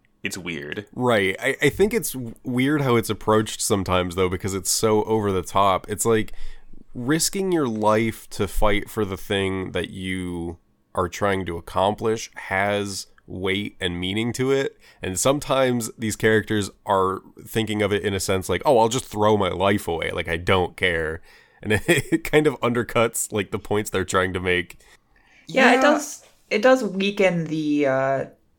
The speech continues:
Speaker 3: I guess, the drive and the importance of what they're trying to do. And they're like, "Eh, whatever. I,
Speaker 1: It
Speaker 3: I,
Speaker 1: def-
Speaker 3: it's fine."
Speaker 2: Right.
Speaker 1: Mm-hmm. It definitely feels like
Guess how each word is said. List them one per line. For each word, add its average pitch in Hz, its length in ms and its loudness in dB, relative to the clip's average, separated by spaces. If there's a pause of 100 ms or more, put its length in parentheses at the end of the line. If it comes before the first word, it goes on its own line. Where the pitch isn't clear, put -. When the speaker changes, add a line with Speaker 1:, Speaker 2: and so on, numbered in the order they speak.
(120)
Speaker 3:
I 156 60 -2
guess, 147 200 -2
the 139 100 0
drive 131 680 2
and 120 300 -4
the 127 240 -4
importance 131 580 0
of 123 80 -6
what 123 160 -2
they're 127 120 0
trying 127 280 0
to 135 60 0
do. 143 240 0
And 135 80 -2
they're 135 80 0
like, 143 320 -2 (160)
"Eh, 269 280 4
whatever. 156 540 2 (360)
I, 190 240 4
Speaker 1:
It 160 100 4
Speaker 3:
I, - 20 2
Speaker 1:
def- - 320 2 (260)
Speaker 3:
it's - 200 -4
fine." 147 200 2
Speaker 2:
Right. 85 300 0 (280)
Speaker 1:
Mm-hmm. 120 260 -2
It 135 80 2
definitely 220 300 2
feels 110 320 2
like 107 240 4